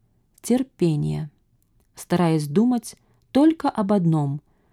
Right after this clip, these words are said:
чтобы знак получился идеальным.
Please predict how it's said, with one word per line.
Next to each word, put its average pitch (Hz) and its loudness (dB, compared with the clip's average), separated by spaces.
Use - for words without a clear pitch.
чтобы 165 0
знак 190 -2
получился 170 -2
идеальным. 151 -2